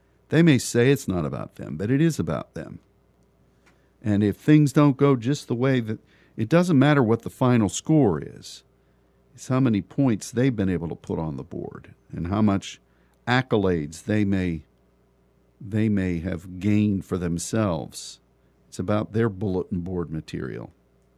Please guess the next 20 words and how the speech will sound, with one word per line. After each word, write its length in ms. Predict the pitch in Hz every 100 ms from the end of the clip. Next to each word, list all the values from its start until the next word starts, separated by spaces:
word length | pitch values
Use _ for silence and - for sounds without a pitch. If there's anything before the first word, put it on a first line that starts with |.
| _ _ _ _ _ _ _ -
And 100 | 208
that's 200 | 247 214
really 260 | 175 110
sad, 580 | - - 127 113 90 71 _ _ _ _ _ _ _ -
isn't 240 | 123 147
it? 140 | 160 - _ _ -
It, 240 | 131 -
it's 160 | 147 -
just 200 | 196 -
really 280 | 151 135 107
sad. 520 | - 107 80 57 - _ _ _ _ _ _ _ _ _ _ _
I, 300 | 117 135 131 - - _ _ _ _ _ _ _ - -
I, 260 | 98 107
I'm 200 | 113 131
not 240 | 135 117 - _ _
faulting 540 | - 139 151 - 165 143
people. 400 | 165 160 160 117
Well, 220 | 110 107
wh-, 140 | 117 107
who, 200 | 151